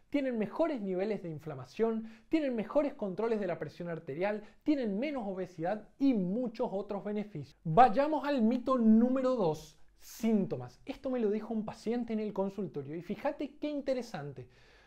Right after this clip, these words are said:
Cuando yo le estaba diciendo a mi, mi paciente, porque estaba viendo sus análisis, "Señor, ¿usted es diabético?", él me dijo, "Doctor, no puede ser. Yo tengo cuarenta años,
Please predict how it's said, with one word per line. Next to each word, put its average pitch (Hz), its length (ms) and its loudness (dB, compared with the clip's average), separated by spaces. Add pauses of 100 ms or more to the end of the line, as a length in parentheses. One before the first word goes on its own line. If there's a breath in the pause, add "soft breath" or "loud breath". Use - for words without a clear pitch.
(180 soft breath)
Cuando 202 240 0
yo 214 120 -2
le 311 80 0
estaba 285 260 2
diciendo 208 640 -2
a 151 100 -10
mi, 151 140 -8 (120)
mi 180 140 -8
paciente, 160 540 -4
porque 143 260 -6
estaba 185 320 2
viendo 185 320 -4
sus - 200 -14
análisis, 151 520 -10 (380 soft breath)
"Señor, 175 400 0
¿usted 208 640 -4
es 247 180 -2
diabético?", 180 680 -6 (100)
él 208 80 -4
me 202 100 -4
dijo, 208 240 -8
"Doctor, 196 320 -6
no 208 140 -6
puede 220 240 -4
ser. 247 240 -12 (500)
Yo 190 140 -8
tengo 214 260 0
cuarenta 175 500 -4
años, 214 440 -6